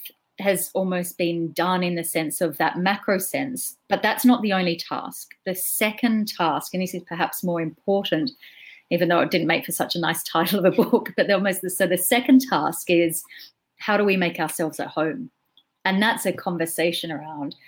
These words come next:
cherishing the physical resources we have, so circular economy, reuse, collaborative economy, all those sorts of different ways of making the most of our physical resources, but also the sort of thing we were talking about earlier, Karen, in terms of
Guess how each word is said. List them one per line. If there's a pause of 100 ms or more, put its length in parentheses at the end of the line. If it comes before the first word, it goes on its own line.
(220)
cherishing
the (100)
physical
resources
we
have,
so
circular
economy,
reuse, (140)
collaborative
economy,
all
those
sorts
of
different
ways
of
making
the
most
of
our (540)
physical
resources, (340)
but
also
the
sort
of
thing
we
were
talking
about
earlier,
Karen,
in
terms
of